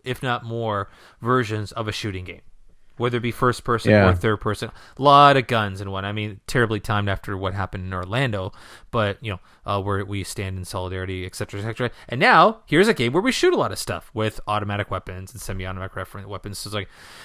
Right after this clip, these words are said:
Speaker 1: gaming industry is gonna game industry, right? That's what sells. That's the problem.
Speaker 2: Yeah. We have the most realistic weapons that you can possibly get. Uh, o-, okay.
Speaker 1: Yeah. And maybe it's 'cause we're old and that doesn't appeal to us as much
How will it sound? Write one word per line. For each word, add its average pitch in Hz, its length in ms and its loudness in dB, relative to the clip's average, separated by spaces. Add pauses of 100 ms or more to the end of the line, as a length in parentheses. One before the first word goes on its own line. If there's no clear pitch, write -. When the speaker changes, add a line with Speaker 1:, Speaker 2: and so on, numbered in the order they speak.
(140)
Speaker 1:
gaming 123 260 2
industry 127 300 0
is - 40 -4
gonna 147 160 0
game 123 240 -2
industry, 92 320 -8
right? 95 220 -2
That's 117 160 -4
what 151 120 2
sells. - 420 4
That's 101 180 0
the 107 80 -4
problem. - 460 4
Speaker 2:
Yeah. 101 220 2 (280)
We 143 240 10
have 151 240 8
the 117 100 8
most 131 380 6
realistic 127 720 4
weapons 117 480 6
that 104 220 6
you 101 180 8
can 104 220 4
possibly 98 580 4
get. 76 480 0 (100)
Uh, 135 400 6
o-, 117 220 4 (240)
okay. 110 460 8 (400)
Speaker 1:
Yeah. 98 560 -8
And 143 100 -2
maybe 165 160 6
it's 156 100 -2
'cause 131 200 -2
we're 123 160 -4
old 110 280 -2
and 107 200 -2
that 110 160 -4
doesn't 110 260 -4
appeal 104 320 -6
to 110 160 -6
us 110 100 -6
as 110 140 -6
much - 400 -6